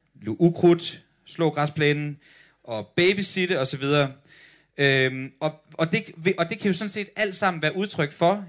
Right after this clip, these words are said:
jeres kærlighed til familien, så er det så fantastisk, at det er faktisk ikke derfor, jeres familie elsker jer. Altså, det er ikke på grund af de ting, I gør.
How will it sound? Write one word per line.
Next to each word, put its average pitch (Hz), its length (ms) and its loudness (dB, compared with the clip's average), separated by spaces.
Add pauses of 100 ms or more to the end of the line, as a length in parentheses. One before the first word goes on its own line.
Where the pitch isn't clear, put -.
(120)
jeres 131 200 0
kærlighed 143 420 0
til - 180 -6
familien, 117 520 -4 (760)
så - 160 -4
er 202 40 0
det 208 80 -6
så 202 80 -8
fantastisk, 202 480 -6
at 147 100 -8
det 156 60 -10
er - 40 -20
faktisk 196 160 -10
ikke 202 160 -20
derfor, 185 600 -8
jeres 123 240 -10
familie 139 380 -10
elsker 156 280 -8
jer. 95 160 -12 (520)
Altså, 123 160 -10
det 190 80 0
er 202 40 0
ikke 185 120 -6
på 170 40 -8
grund 180 240 0
af 139 60 -2
de 147 80 -4
ting, 156 380 -6 (100)
I 135 40 -18
gør. 120 220 -2